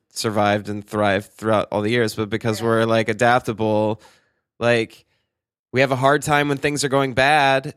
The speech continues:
Speaker 1: and then when things are going great, we can remember the things that were bad, and then we're like, "Oh, this is great," and then we get unhappy again
Speaker 2: Yeah.
Speaker 1: because we adapt.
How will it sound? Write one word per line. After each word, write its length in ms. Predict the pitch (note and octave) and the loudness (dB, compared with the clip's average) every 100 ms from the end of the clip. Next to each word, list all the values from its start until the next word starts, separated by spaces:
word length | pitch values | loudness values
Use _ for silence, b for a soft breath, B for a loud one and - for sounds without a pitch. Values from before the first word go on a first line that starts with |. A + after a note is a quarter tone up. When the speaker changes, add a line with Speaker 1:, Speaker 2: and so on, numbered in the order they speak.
| - | -4
Speaker 1:
and 180 | B2 B2+ | 0 2
then 180 | C3 C3 | 2 0
when 120 | B2+ | -2
things 300 | C#3+ C#3 C#3 | -2 -2 -2
are 40 | |
going 240 | B2+ C3 A#2+ | 0 0 0
great, 320 | C3+ D3+ A#2 | 2 2 0
we 140 | C3 | -4
can 160 | C3+ A#2+ | -4 -2
remember 480 | B2 B2+ E3 D#3 A#2+ | 0 0 0 0 0
the 140 | A2+ | -2
things 260 | B2+ A#2 A2 | -4 -4 -6
that 100 | G#2+ | -6
were 120 | G#2+ | -4
bad, 220 | A2 A2+ | -2 0
and 80 | A#2 | -2
then 60 | A#2 | -2
we're 100 | A#2+ | -2
like, 240 | A#2 A#2 | -2 -2
"Oh, 200 | - A3+ | 0 0
this 140 | F#3 F#3+ | 0 -4
is 100 | E3 | -2
great," 400 | A3+ G3+ C#3+ - | 0 2 0 -2
and 240 | B2+ B2+ B2+ | -4 -2 0
then 220 | C3+ C3+ | 0 0
we 120 | B2+ | 0
get 200 | B2+ B2+ | 2 2
unhappy 480 | B2+ B2+ B2 B2 B2 | 0 0 -2 0 -2
again 460 | A#2+ D3 A#2 A2+ | -2 -2 -2 -4
Speaker 2:
Yeah. 80 | A#2 | -4
Speaker 1:
because 340 | B2 C3 A#2+ A2+ | -2 0 -2 0
we 100 | A#2+ | 0
adapt. 600 | B2+ C#3 G#2+ G2+ - | 2 2 2 -2 -10